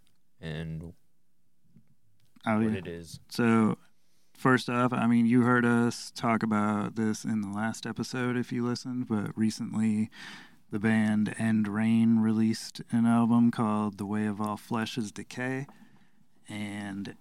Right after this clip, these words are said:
Speaker 2: it is Mike's score from All Out War, Dom from Integrity, who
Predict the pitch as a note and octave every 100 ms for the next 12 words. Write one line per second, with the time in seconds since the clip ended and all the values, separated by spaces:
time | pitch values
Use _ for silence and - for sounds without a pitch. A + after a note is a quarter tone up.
0 | _ - A2 G#2+ A#2 A2 G#2+ G#2+ G#2 G2+
1 | G#2 G2 - - - - - - - A2+
2 | A2+ - - A#2 A2+ A2+ A#2+ A2+ A2 G#2+
3 | G#2 A2+ A2+ A#2 A2+ A#2 A#2 - - -
4 | G2 A2+ A2 A2 A2 - A2 G#2+ G2+ B2
5 | A#2+ A2+ A#2 A#2 A#2 A#2 A#2+ - - A2
6 | G#2 G2 G2+